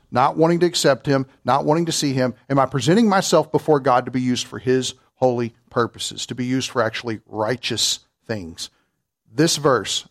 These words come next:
I'm not kidding you, I've used this verse years, years, years, years.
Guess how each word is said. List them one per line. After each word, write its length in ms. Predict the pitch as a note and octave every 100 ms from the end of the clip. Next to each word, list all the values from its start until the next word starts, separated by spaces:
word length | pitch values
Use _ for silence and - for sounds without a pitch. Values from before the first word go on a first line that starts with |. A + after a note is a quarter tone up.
| -
I'm 100 | B2+
not 180 | B2 B2+
kidding 220 | C#3+ A#2
you, 160 | A2+ - -
I've 140 | A#2
used 200 | B2+ A#2+
this 140 | B2 -
verse 420 | B2 A#2 - - _ _
years, 600 | C3 C#3 B2+ F#2 - - _ _ _ _ -
years, 480 | C3 C3+ C3+ B2 -
years, 360 | B2+ B2 A2+
years. 380 | A2+ G2 F2